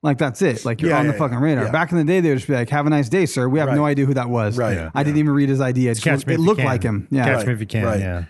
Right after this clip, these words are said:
Speaker 2: Um, but yeah, they get plastic surgery to alter their appearance.
Speaker 3: <laughs>
Speaker 2: Um, they,
Speaker 1: Like, what?
Speaker 2: uh,
Speaker 1: How do you make that decision? Like, I don't know. What could you do? Like, flare my nose out a little bit.
Speaker 3: Huh.
Speaker 1: You know, change my eyes.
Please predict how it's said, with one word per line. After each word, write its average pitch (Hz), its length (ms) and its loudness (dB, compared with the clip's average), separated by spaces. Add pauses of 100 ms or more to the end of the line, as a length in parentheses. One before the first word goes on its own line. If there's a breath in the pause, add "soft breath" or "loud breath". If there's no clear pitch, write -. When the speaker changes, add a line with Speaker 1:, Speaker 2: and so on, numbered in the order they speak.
(320 soft breath)
Speaker 2:
Um, 147 180 0
but 156 80 2
yeah, 185 120 4
they 147 120 0
get 143 140 -2
plastic 165 440 -2
surgery 160 580 0
to 156 80 2
alter 131 460 0
their 120 400 0
appearance. 123 760 -4
Speaker 3:
<laughs> - 500 -10
Speaker 2:
Um, 113 680 -2 (240)
they, 135 560 0
Speaker 1:
Like, 135 180 2
what? 151 80 0
Speaker 2:
uh, 214 280 0
Speaker 1:
How 104 120 0
do 247 60 2
you 254 60 4
make 247 160 2
that 220 120 -2
decision? 160 340 2
Like, 110 220 0
I 202 160 -2
don't 226 100 2
know. 226 100 2
What 175 160 2
could 180 120 0
you 170 80 -4
do? 214 140 0
Like, 139 180 0
flare 202 180 0
my 196 120 2
nose 196 220 2
out 139 100 2
a 120 40 -2
little 120 140 0
bit. 113 200 -2
Speaker 3:
Huh. 113 100 -4 (280 soft breath)
Speaker 1:
You 160 120 -2
know, 139 60 2
change 185 340 0
my 165 320 2
eyes. 208 220 -2